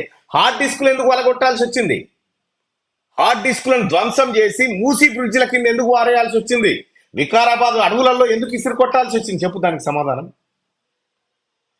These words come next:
భారత రాజ్యాంగము ప్రజలందరికీ సమాన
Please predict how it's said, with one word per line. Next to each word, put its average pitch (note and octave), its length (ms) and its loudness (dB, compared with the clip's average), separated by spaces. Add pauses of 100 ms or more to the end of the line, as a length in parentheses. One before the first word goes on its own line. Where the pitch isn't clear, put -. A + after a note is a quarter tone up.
(180)
భారత E3 500 0
రాజ్యాంగము F#3 560 0 (160)
ప్రజలందరికీ E3 720 0
సమాన D3+ 260 2